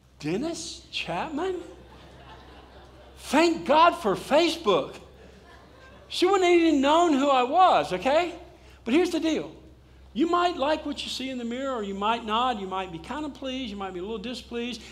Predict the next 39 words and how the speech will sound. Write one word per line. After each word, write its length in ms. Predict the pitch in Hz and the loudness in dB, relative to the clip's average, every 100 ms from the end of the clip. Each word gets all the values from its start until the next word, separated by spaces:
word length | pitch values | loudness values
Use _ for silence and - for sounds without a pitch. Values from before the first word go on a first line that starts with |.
| - | -4
And 100 | 233 | 0
you 60 | |
need 160 | 269 349 | 2 2
to 80 | 349 | 0
look 200 | 330 320 | -2 -2
in 80 | 285 | -6
the 60 | 254 | -4
mirror, 240 | 226 254 | -4 -4
and 80 | 262 | -4
you 80 | 247 | -6
need 160 | 269 | -6
to 60 | 269 | -8
check 360 | - 247 240 | -6 -6 -8
yourself 380 | 262 - 226 226 | -12 -10 -10 -4
out. 240 | 202 214 262 | -2 -2 -2
Like 180 | 214 | -6
we 60 | 262 | -8
said, 180 | 220 202 | -8 -8
the 60 | |
image 400 | 208 214 240 220 | -8 -6 -6 -8
is 100 | 208 | -10
important. 500 | 214 185 254 226 185 165 - - | -10 -10 -10 -8 -10 -14 -20 -12
But 140 | - 214 | -8 -4
when 180 | 233 349 | -2 0
you 140 | 359 | 2
look 200 | 359 349 | 0 -2
in 80 | 330 | -2
the 100 | 311 | -2
mirror, 300 | 269 240 220 | -2 -2 -4
always 460 | 196 226 285 277 | 0 0 0 -4
remember, 320 | 269 240 208 175 | -6 -6 -6 -4
and 120 | 170 | -6
I 40 | |
take 260 | 170 302 320 | -4 -4 -4
this 220 | 311 - | -6 -6
mirror 240 | 240 233 | -4 -4
with 220 | 220 214 214 | -4 -6 -6
you 80 | |
everywhere. 400 | 175 156 143 135 | -8 -8 -10 -14